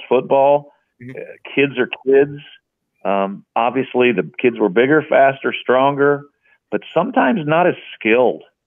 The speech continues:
Speaker 1: And what I mean is, we had some receivers at Hanover and DePaul that could run routes and catch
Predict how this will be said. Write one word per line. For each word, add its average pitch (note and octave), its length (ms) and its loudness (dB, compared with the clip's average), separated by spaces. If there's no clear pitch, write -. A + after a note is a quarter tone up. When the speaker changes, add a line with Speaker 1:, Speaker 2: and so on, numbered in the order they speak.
Speaker 1:
And A#2 100 -4
what C#3 160 2
I C#3+ 60 2
mean C#3+ 280 0
is, A#2+ 300 2
we C#3 180 -2
had C#3 220 2
some A2 100 -8
receivers B2 540 -2
at A2 80 -2
Hanover A#2+ 480 0
and A2 80 0
DePaul A#2 600 2
that - 160 -2
could G2+ 140 -12
run A#2+ 260 0
routes B2 440 0
and G#2 160 -12
catch A#2+ 200 -2